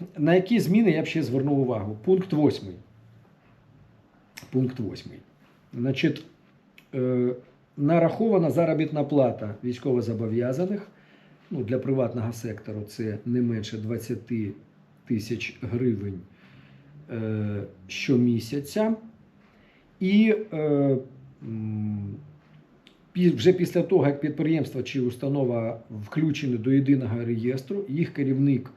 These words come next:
або уповноважена особа формує списки працівників, які пропонуються до бронювання.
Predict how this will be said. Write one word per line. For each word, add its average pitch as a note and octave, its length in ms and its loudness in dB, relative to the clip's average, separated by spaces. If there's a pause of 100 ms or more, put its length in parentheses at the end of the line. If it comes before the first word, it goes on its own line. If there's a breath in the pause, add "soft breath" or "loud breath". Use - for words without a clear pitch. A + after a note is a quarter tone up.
(1200 soft breath)
або B2+ 240 2
уповноважена C3+ 640 4
особа C3+ 320 0
формує E3 440 6
списки F3 480 2
працівників, D3+ 720 2
які E3 320 0
пропонуються D#3 760 2
до C3 180 0
бронювання. B2+ 760 -2